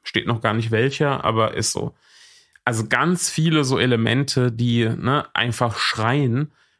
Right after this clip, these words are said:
„Buch bitte jetzt.“ Ja, weil es könnte zu einem späteren Zeitpunkt eben zu spät sein. Wie gesagt, das ist jetzt ein Extrem. So würde ich das natürlich für mich jetzt im Marketing nicht nutzen. Ich verrate dir aber gleich, wie ich es im Marketing nutze.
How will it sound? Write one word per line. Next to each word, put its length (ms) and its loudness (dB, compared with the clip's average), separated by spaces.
„Buch 420 0
bitte 520 0
jetzt.“ 640 -2
Ja, 280 0
weil 460 0
es 160 -2
könnte 520 0
zu 120 -2
einem 160 0
späteren 480 -2
Zeitpunkt 480 -2
eben 220 0
zu 120 -2
spät 320 -4
sein. 320 -6
Wie 100 2
gesagt, 400 2
das 100 0
ist 140 0
jetzt 160 0
ein 160 2
Extrem. 720 0
So 180 0
würde 200 2
ich 100 -2
das 160 2
natürlich 400 0
für 100 -4
mich 200 2
jetzt 160 -2
im 100 2
Marketing 520 0
nicht 220 0
nutzen. 520 0
Ich 80 -16
verrate 320 2
dir 60 4
aber 120 4
gleich, 400 0
wie 120 2
ich 120 -2
es 140 -6
im 80 0
Marketing 500 -2
nutze. 380 -4